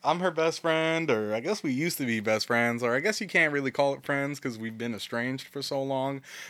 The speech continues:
But estranged seems like it's putting a little too much emphasis on that. Like, I don't know if it's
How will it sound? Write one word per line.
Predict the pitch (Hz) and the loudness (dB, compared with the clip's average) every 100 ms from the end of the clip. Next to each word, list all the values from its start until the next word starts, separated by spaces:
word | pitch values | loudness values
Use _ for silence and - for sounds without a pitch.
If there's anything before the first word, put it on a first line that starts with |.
| - | -2
But | 139 | 0
estranged | 123 - 143 139 143 143 - | 0 -2 0 0 0 -2 -4
seems | - 139 131 | -4 -4 -2
like | 123 | -4
it's | 117 | -4
putting | - 120 117 | -4 -4 -2
a | 110 | -2
little | 117 | -4
too | 113 - 123 | -4 -4 -2
much | 120 117 | -2 -4
emphasis | 113 113 123 - 113 | -6 -6 -10 -10 -8
on | 117 117 | -6 -4
that. | 117 117 113 | -4 -4 -4
Like, | 104 | -6
I | 98 | -6
don't | 110 | -6
know | 101 | -8
if | 95 | -10
it's | 92 | -14